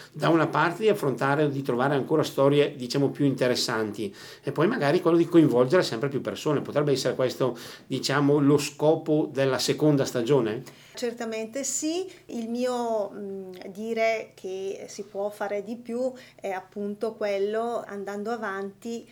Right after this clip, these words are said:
Speaker 2: di portare più testimonianze che ci aiutino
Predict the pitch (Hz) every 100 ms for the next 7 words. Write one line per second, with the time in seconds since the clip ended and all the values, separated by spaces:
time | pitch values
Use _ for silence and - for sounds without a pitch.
0 | 185 220 220 - _ 277 294 - 214 240
1 | 262 - 302 311 247 240 240 233 269 247
2 | 196 208 208 262 285 311 240 226 - 254
3 | 254 247 240 262 254 269 294